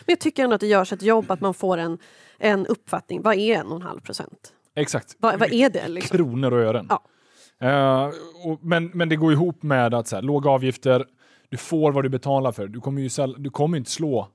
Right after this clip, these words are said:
Speaker 2: börsen om du har en indexfond.
Speaker 1: Nej.
Speaker 2: Utan den kommer ju bara följa börsen.
Speaker 1: Mm.
Speaker 2: Så har du en aktiv fond som slår börsen, då är det bättre. Haken är att vi vet aldrig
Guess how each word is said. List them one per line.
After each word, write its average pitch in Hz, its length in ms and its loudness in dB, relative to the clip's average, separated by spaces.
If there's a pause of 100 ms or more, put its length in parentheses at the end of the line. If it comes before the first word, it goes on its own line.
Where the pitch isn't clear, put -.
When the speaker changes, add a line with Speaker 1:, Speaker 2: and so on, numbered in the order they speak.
(140)
Speaker 2:
börsen 117 480 -6
om 110 80 -8
du 107 60 -8
har 107 140 -6
en 107 60 -8
indexfond. 107 500 -10
Speaker 1:
Nej. 302 140 2 (560)
Speaker 2:
Utan 127 180 -6
den 127 100 -4
kommer 113 220 -6
ju 110 40 -6
bara 107 100 -6
följa 123 260 0
börsen. - 320 -6
Speaker 1:
Mm. 240 140 -4 (240)
Speaker 2:
Så 127 120 -6
har 123 40 2
du 123 60 2
en 143 40 -4
aktiv 156 280 -2
fond 139 220 -6
som 131 100 -8
slår 135 200 -4
börsen, 127 440 -2 (360)
då 127 280 0
är 127 80 2
det 113 120 0
bättre. 123 760 -4 (600)
Haken 127 440 -2
är 110 140 -4
att 104 140 -8
vi 110 60 -12
vet 104 300 -8
aldrig 95 360 -10